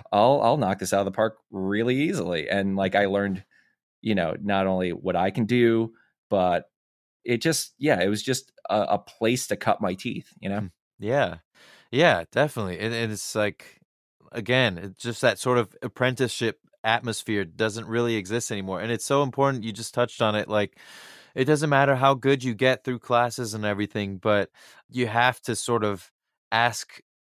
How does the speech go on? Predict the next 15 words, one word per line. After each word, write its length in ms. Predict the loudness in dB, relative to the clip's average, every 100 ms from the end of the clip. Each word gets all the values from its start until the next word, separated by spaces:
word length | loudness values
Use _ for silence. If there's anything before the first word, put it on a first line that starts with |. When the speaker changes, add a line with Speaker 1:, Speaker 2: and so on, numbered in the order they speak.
| _
Speaker 2:
to 160 | -4 -4
be 580 | -2 -4 -2 -2 -4 -8 2
given 440 | 4 4 2 0
the 100 | 2
opportunity 560 | 4 2 -2 -6 -4 -4
sometimes. 640 | -4 -6 -4 -2 -2 0
Otherwise, 440 | 0 4 4 4 2
like, 140 | -2
all 240 | 4 4 6
of 80 | 4
that 160 | 4
will 140 | 2 -2
be 160 | -4
for 160 | -4 -4
nothing, 440 | -2 -4 -6 -12